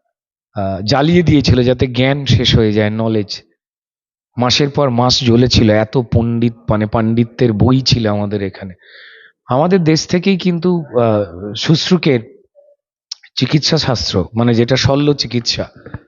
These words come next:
শরীরের ভেতরে কেটে অপারেশন, আমার দেশেই তৈরি। আর্যভট্ট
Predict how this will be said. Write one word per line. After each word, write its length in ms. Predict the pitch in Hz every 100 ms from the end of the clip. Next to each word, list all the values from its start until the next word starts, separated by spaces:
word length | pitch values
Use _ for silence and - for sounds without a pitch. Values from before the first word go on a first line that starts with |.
| _ _ _ -
শরীরের 420 | - 127 139 135 123
ভেতরে 420 | 139 - 139 131
কেটে 600 | - 120 113 131 113 123
অপারেশন, 680 | 110 - 120 107 - 92 87 _ _
আমার 260 | 120 135 156
দেশেই 300 | 156 160 190
তৈরি। 400 | 147 127 107 - _ _ _ _ - - - -
আর্যভট্ট 680 | 120 131 123 151 156 135